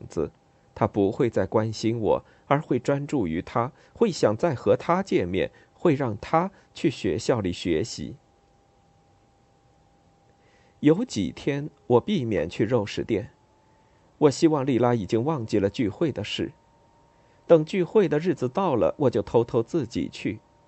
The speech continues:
事后再对她说：“我后来没了你的消息。”但她很快就来找我，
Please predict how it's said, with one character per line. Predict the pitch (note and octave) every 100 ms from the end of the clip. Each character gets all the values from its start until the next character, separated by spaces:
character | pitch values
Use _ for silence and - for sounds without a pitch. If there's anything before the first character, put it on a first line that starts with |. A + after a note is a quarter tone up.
| _ _ _
事 | - F#3 E3
后 | - F3 C3
再 | B2
对 | A2+ A2
她 | - G#2
说 | A#2 A2 - - _ -
：“我 | E3+
后 | -
来 | F3+ D3+
没 | C3 D3
了 |
你 | E3 G#2
的 | D2+
消 | - A#2+ C3
息。” | D#3 - D#2+ - _ _ _ _ _ _ _ _ _ _ _ _ _ _ _ _ _ _
但 | - A#3
她 | A#3+
很 | A3+ E3+ A2 F2+
快 | - G3+
就 | - C3+
来 | G2+
找 | G#2 F2+ B1+
我， | B2 B1+